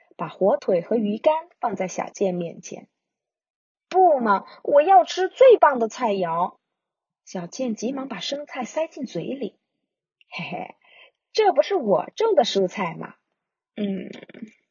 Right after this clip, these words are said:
真好吃。”用标准化的工具测量。标准化工具能测量事物的不同属性，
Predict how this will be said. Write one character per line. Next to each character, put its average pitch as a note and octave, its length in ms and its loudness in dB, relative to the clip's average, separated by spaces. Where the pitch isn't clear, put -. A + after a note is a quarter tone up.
真 B4 240 2
好 G3 260 4
吃。” - 380 -4
用 F3 520 2
标 D4 220 4
准 - 220 -12
化 - 160 -4
的 - 100 -10
工 F#3 260 -4
具 E3 180 -10
测 E3+ 240 -8
量。 - 300 -18
标 D4 200 4
准 G3+ 180 -6
化 E3+ 200 -8
工 F#3+ 200 -4
具 F#3 340 -4
能 F3+ 140 -8
测 B3+ 200 -2
量 F3+ 160 -4
事 B3+ 240 -4
物 F3+ 120 -4
的 D#3+ 100 -10
不 - 180 -8
同 E3+ 200 -8
属 - 260 -12
性， E3+ 300 -14